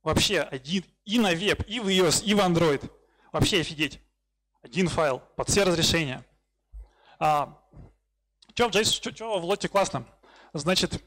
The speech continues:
это был Новый год. Акционные штуки — это как? Это вы, либо вы их делаете за два дня, либо вы их не делаете. Мы хотели, чтобы на загрузке в новогоднюю пору, а, логотип Юду был вот такой вот шапочкой.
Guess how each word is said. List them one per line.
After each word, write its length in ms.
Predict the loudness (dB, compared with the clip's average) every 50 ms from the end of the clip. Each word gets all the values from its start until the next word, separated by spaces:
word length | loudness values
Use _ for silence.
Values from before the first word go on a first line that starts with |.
| -16 -20 -20 -20 -18 -16 -18 -18 -20 _ _ _ _ _
это 180 | -8 -6 -4 -2
был 220 | 0 0 2 2
Новый 180 | 0 0 -2 0
год. 320 | 2 2 2 2 0 -6 -10 -12 -20 _ _ _ _ _ _ _ _ _ _ _ _ _ _
Акционные 580 | -8 -8 -8 -4 0 2 2 2 4 2 2 2
штуки — 280 | 2 2 0 0 0 -2
это 160 | -2 0 0
как? 160 | 0 0 0
Это 180 | 0 0 0 0
вы, 140 | 2 2 0
либо 180 | 0 0 -2
вы 160 | 0 0 0 -2
их 80 | 0
делаете 300 | 0 2 0 0 0 -2
за 100 | -2 0
два 160 | 2 2 2
дня, 180 | 2 2 2 2
либо 180 | 2 2 2 2
вы 120 | 2 2
их 100 | 0 0
не 100 | 0 0
делаете. 380 | 2 2 2 0 -2 -4 -6 -10 -12 _ _ _ _ _ _ -20 -20 -20 -16 -6 -4
Мы 100 | -2 0
хотели, 280 | 0 0 0 2 2
чтобы 240 | 2 2 2 2 2
на 100 | 2 2
загрузке 560 | 2 2 4 4 2 2 2 2 0 -2 -2 -4 -10 -16 -10
в 140 | -6 -2
новогоднюю 500 | 0 2 2 2 4 2 2 2 2 2
пору, 400 | 2 2 2 2 2 2 0 0 -4 -10 -20 -16 -6 -2
а, 160 | 0 2 2
логотип 360 | 2 2 2 0 0 0 0
Юду 260 | 2 2 2 2 2
был 120 | 4 4 2
вот 120 | 2 2
такой 240 | 2 2 2 4 4
вот 100 | 4 4
шапочкой. 520 | 2 2 2 0 0 -2 -4 -8 -10 -12